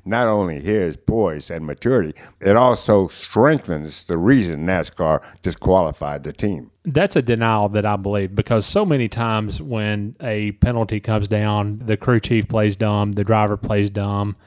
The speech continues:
Speaker 2: the age-old, "That infraction was caused by race damage." You know, somebody bumped
Speaker 1: Right,
Speaker 2: into it.
Speaker 1: yeah.
Speaker 2: Come on, man. <laughs> Own up to it. In this situation, I really do believe that Jeff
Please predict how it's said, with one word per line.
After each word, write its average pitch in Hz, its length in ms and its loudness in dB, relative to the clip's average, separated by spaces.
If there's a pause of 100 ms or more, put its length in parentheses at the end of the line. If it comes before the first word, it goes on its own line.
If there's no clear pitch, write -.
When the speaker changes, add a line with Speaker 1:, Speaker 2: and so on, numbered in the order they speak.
(220)
Speaker 2:
the 123 180 0
age-old, 117 800 2 (120)
"That 143 320 0
infraction 120 600 2
was 110 160 0
caused 107 360 2
by 101 240 2 (100)
race 120 280 2
damage." 95 580 -6 (120)
You 123 120 -2
know, 101 120 0
somebody 117 360 2
bumped 110 320 0
Speaker 1:
Right, 98 200 2
Speaker 2:
into 107 100 2
it. 107 280 -4
Speaker 1:
yeah. 90 200 -8 (180)
Speaker 2:
Come 123 460 -2
on, 131 360 0
man. 151 640 0 (720)
<laughs> 190 920 -2
Own 196 240 0
up 175 200 -2
to 131 200 0
it. 117 140 -4
In 165 160 0
this 214 160 0
situation, 143 720 0 (240)
I 151 200 2
really 170 360 2
do 143 220 2
believe 110 720 0
that 110 200 0
Jeff 117 400 2